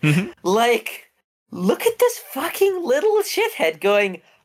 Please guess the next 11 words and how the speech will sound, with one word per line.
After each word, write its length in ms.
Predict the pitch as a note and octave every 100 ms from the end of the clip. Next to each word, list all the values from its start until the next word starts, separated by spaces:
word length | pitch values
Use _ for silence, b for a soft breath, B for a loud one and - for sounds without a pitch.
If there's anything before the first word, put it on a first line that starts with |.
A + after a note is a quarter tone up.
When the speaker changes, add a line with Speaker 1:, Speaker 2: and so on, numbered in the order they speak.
| -
Speaker 2:
"Ah, 260 | A3+ F#3+
this 220 | D3+ F3+ A3
is 120 | A3+
great. 500 | D#3 E3 G3 C#3+ - -
I 140 | G#3+
can 260 | G#3+ G3 D#3+
mooch 360 | D#3+ F#3+ -
off 200 | D#3+ C3+
of 180 | C#3 -
people." 500 | C#3+ A2+ - F2+ - _ _
What? 680 | - G#3 - A4 C#4+ -